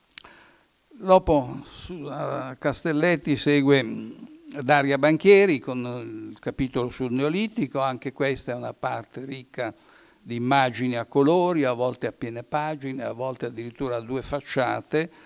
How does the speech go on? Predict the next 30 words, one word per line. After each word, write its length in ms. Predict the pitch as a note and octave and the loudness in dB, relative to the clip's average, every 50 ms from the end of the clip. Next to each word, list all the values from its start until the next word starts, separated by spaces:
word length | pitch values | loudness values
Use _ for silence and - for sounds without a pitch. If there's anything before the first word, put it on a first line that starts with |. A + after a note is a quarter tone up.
| - - - - - _ | -20 -20 -20 -20 -10 _
Vi 120 | - D3+ | -4 -2
sono 360 | C#3 - E3 D#3 D3+ D3 C3+ C3 | 0 2 4 4 4 4 2 0
due 220 | B2+ C#3+ C#3+ D3 | 0 0 2 2
ampi 340 | D#3 D#3+ D#3 D3+ - C#3+ C3+ | 2 2 0 0 -2 -2 -2
box 540 | B2+ C3 C3 C3 B2+ B2 - - - - C#3+ | 0 2 0 0 0 -2 -6 -10 -6 -6 -6
dedicati 920 | B2+ A#2+ B2 A#2+ B2 A#2+ - - C#3 C3+ C#3 C3+ B2+ - - B2+ B2 A#2+ | -4 -6 -8 -8 -10 -12 -8 -6 -6 -4 -4 -6 -10 -12 -14 -12 -10 -8
a 220 | A#2 A2+ A#2 A#2 | -8 -8 -10 -10
due 240 | A2+ A2+ A#2 A#2 A2+ | -12 -12 -12 -12 -12
siti 460 | - - - - B2+ A2 - - A#2+ | -12 -14 -14 -14 -16 -16 -14 -16 -16
chiave 500 | - - C#3+ C#3 C3+ C3 B2+ A#2 A#2+ A#2+ | -12 -6 -4 -4 -2 -2 -4 -6 -8 -12
per 160 | G#2+ - B2+ B2+ | -12 -12 -12 -10
il 140 | A#2+ A2+ | -10 -10
Neolitico, 640 | A#2+ B2 A#2+ A2 A#2 A#2+ A#2+ A2+ - C#3+ - - B2 | -10 -8 -8 -8 -10 -10 -12 -14 -18 -20 -18 -18 -16
cioè 160 | - - B2+ | -12 -10 -10
il 100 | A#2+ A2 | -10 -10
Pizzo 460 | - _ - E3 - - - - A#2+ A2 | -14 _ -16 -16 -14 -12 -10 -10 -10 -10
di 100 | A2+ A2+ | -12 -10
Bodio 640 | A2 A#2+ B2 B2 A#2+ A#2 A2 G#2 A2 G#2+ A2 - - | -4 -2 0 0 0 -2 -4 -6 -8 -8 -8 -8 -8
e 140 | C3+ A#2+ A2+ | -8 -10 -8
l'Isolino, 960 | A#2 A#2 A#2 G#2+ A2+ C3+ C#3+ D3+ D3+ D3+ C#3+ C#3 C3+ C#3 D3 F3 G3 G3 - - - - - - - - - _ _ _ _ _ _ _ _ | -8 -10 -8 -4 0 0 2 2 2 2 2 2 2 4 4 4 2 0 -6 -18 -20 -20 -20 -20 -20 -20 -20 _ _ _ _ _ _ _ _
e, 260 | - G#3+ G#3+ G#3 F#3 | 2 4 4 4 4
mm, 440 | D#3+ D#3+ E3+ E3 D#3 D#3 D3+ D3+ D#3 | 0 -4 -6 -4 -2 -2 -2 -4 -4
vi 80 | D#3 | -4
sono 240 | D3+ - G3+ G3 F#3 | -4 -2 -2 0 2
anche 260 | F3+ F3 E3 - E3 | 2 2 2 0 -2
degli 260 | D#3 D3 C#3+ D3 D#3 D3 | -4 -4 -4 -4 -4 -6
schemi 760 | - - - - F3+ F3 E3+ D#3+ D3+ D3 C#3+ C3+ B2+ A#2+ - | -6 -6 -2 2 4 6 6 6 4 2 0 0 -2 -6 -8
tipocronologici 1400 | - F#3+ F3+ - - E3+ C#3+ - C#3+ D3 C#3+ C#3 C#3 C#3 C3+ C3 C3 B2+ B2+ A2+ A#2 B2 A#2 - - C3+ B2 | -8 -8 -6 -4 -2 -4 -2 -2 -2 0 0 2 2 2 2 2 2 0 -2 -4 -8 -10 -10 -10 -10 -10 -8
realizzati 1200 | A#2+ B2 B2 B2+ C3 C3+ C3 B2+ C3+ E3 D#3+ D3 C#3+ C#3 A#2+ B2 - _ _ _ - - C3 B2 | -8 -6 -6 -6 -6 -8 -8 -8 -6 -4 -2 -2 -2 -4 -8 -14 -20 _ _ _ -18 -18 -16 -12
componendo 1120 | - - C3 B2 A#2 _ - C3 C3 C3+ D3 D3 C#3+ C#3 B2+ A#2 B2+ B2+ A#2+ A2 A2 - | -8 -8 -8 -8 -6 _ -4 -4 -2 -2 -2 -2 -2 -4 -4 -4 -4 -2 -2 -4 -6 -12